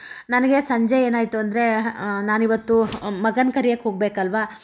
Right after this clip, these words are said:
ಹಾಗಾಗಿ ಬಂದಮೇಲೆ ನನಗೆ next ಡೇನೇ ಬೂರೆ ಹಬ್ಬ ಇರುತ್ತೆ. ಅಂದರೆ ಎಣ್ಣೆ ಸ್ನಾನ ಮಾಡ್ತಾರೆ ಗೊತ್ತಾ, ಆ ಹಬ್ಬ ಇರುತ್ತೆ. ನೀರು, ನೀರು ತುಂಬ ಹಬ್ಬ ಅಂತಾರೆ ಕೆಲವೊಬ್ರು, ನಾವು ಅದಕ್ಕೆ ಬೂರೆ ಹಬ್ಬ ಅಂತೀವಿ.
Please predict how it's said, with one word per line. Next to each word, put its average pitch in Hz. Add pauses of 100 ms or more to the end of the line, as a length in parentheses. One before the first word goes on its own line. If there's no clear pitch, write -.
(320)
ಹಾಗಾಗಿ 269
ಬಂದಮೇಲೆ 269
ನನಗೆ 247
next 226
ಡೇನೇ 277
ಬೂರೆ 233
ಹಬ್ಬ 208
ಇರುತ್ತೆ. 196 (520)
ಅಂದರೆ 226
ಎಣ್ಣೆ 233
ಸ್ನಾನ 226
ಮಾಡ್ತಾರೆ 202
ಗೊತ್ತಾ, 196
ಆ 226
ಹಬ್ಬ 202
ಇರುತ್ತೆ. 196
ನೀರು, 220
ನೀರು 233
ತುಂಬ 220
ಹಬ್ಬ 190
ಅಂತಾರೆ 185
ಕೆಲವೊಬ್ರು, 175
ನಾವು 302
ಅದಕ್ಕೆ -
ಬೂರೆ 202
ಹಬ್ಬ 180
ಅಂತೀವಿ. 185